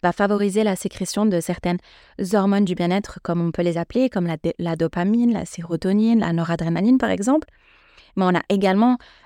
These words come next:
euh, du magnésium présent dans le, dans le chocolat. Donc, c'est un minéral qui va venir, euh, avoir des effets, en fait, antidépresseurs un peu, euh, en réduisant le stress, l'anxiété. Mais également, il va venir améliorer la qualité du sommeil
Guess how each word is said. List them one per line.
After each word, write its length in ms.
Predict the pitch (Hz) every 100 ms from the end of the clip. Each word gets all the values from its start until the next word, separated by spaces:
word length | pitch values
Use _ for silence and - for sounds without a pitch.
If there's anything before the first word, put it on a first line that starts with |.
| -
euh, 420 | 170 165 160 - 170
du 140 | 170
magnésium 540 | 170 170 175 175 277 381 -
présent 340 | - 190 190
dans 140 | 208 175
le, 480 | 170 160 160 160 -
dans 80 | 175
le 60 | 170
chocolat. 400 | - 170 214 330
Donc, 200 | 202 170
c'est 120 | -
un 60 | 165
minéral 500 | 170 185 190 202 214
qui 100 | -
va 100 | 170
venir, 200 | 175 185 - - _ _ _
euh, 180 | 180 170 -
avoir 280 | 170 180 208
des 200 | 175 170
effets, 200 | 175 247
en 80 | 226
fait, 240 | 240 - _
antidépresseurs 800 | 202 214 - 214 - 190 - 247
un 120 | 226
peu, 200 | 196 139 175 - - - -
euh, 360 | 175 165 165 170 - -
en 140 | 175
réduisant 440 | 170 170 175 165
le 120 | 165 160
stress, 500 | - - 233 - -
l'anxiété. 640 | 175 196 208 - 175 233 427 _ _ _ _ _ -
Mais 220 | 233 294
également, 540 | 285 214 175 185 330 370
il 100 | 185
va 80 | 175
venir 220 | 214 262 -
améliorer 520 | - 294 277 240 226 247
la 140 | 185
qualité 420 | - 196 208 220
du 160 | 202 175
sommeil 420 | - 165 180 277